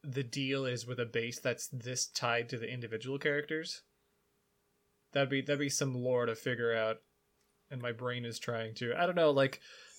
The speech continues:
it'd have to be something, like, really ancient and old and, and somehow tied to the party's fates, or, like,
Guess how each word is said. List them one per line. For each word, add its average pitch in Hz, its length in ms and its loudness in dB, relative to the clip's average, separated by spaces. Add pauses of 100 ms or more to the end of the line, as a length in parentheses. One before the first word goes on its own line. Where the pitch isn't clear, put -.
it'd 165 80 2
have 220 120 6
to 277 60 4
be 247 80 4
something, 220 260 6
like, 151 160 4
really 160 280 4
ancient 151 320 2
and 139 100 -2
old 143 260 2
and, 123 200 -4
and 123 280 -4 (240)
somehow 147 540 4
tied 131 500 6 (680)
to 151 120 -2
the 139 100 0
party's 143 400 0
fates, 180 460 4
or, 139 100 4
like, 127 280 2